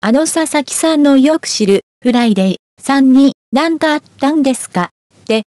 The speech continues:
「やらないんですか？」「やろうかなと思ったらやられちゃった」って言ってました。佐々木、「そうそう、やっぱりタレコミ、目撃情報がめちゃくちゃあった。」安倍、「だって変装してないもんこの二人。」佐々木、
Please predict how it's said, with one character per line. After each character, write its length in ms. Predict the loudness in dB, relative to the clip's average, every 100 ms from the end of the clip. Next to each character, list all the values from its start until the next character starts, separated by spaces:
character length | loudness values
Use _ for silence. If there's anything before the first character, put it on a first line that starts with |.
| _
「や 120 | -4 0
ら 120 | 0
な 160 | 2
い 140 | 4 6
ん 80 | 4
で 120 | 2
す 80 | -2
か？」 160 | -6 -6 _ -4
「や 140 | 0
ろ 160 | 0 0
う 60 |
か 120 | 0
な 140 | 2 2
と 160 | 2
思 220 | 2 2 0
っ 40 |
た 220 | -4 -4
ら 140 | 0 0
や 140 | 0
ら 120 | 0
れ 160 | 0 -2
ち 80 | -4
ゃ 60 |
っ 40 | -6
た」 100 | -4
っ 40 | -6
て 200 | -2 0
言 80 | 0
っ 20 |
て 260 | -4 -2 0
ま 160 | 0
し 120 | -2
た。 160 | -8 -10 _ _ _ _
佐 160 | -4 -2
々 120 | -4
木、 240 | -2 -4 -6 _ -6
「そ 260 | -2 0
う 20 |
そ 320 | 0 0 2 0
う、 40 | -4 _
や 120 | -6 -6
っ 40 | -4
ぱ 140 | -2
り 140 | -2 -2
タ 120 | 0
レ 120 | 0
コ 160 | 0 2
ミ、 160 | 2 -2 _
目 280 | -6 -2 0
撃 320 | 0 -2 -2
情 240 | 0 0 0
報 300 | 0 0 2
が 240 | 0 -2 -4
め 100 | -6
ち 120 | -4
ゃ 60 | -6
く 100 | -6
ち 120 | -6
ゃ 140 | -4
あ 40 | -4
っ 40 | -6 _
た。」 140 | -10 -10 _ _ _ -4
安 100 | -2
倍、 200 | -2 -2 _ -4
「だ 80 | -4
っ 60 | -4
て 260 | _ -6
変 300 | -2 -2 -2
装 180 | 0 0
し 100 | 0
て 200 | -2 0
な 140 | 0
い 100 | -2
も 160 | 0 0
ん 120 | 0
こ 140 | 2 4
の 160 | 2
二 260 | 0 -4 -2
人。」 180 | -2 -4 _ _ _ -6
佐 180 | -4 -2
々 120 | -2
木、 180 | -2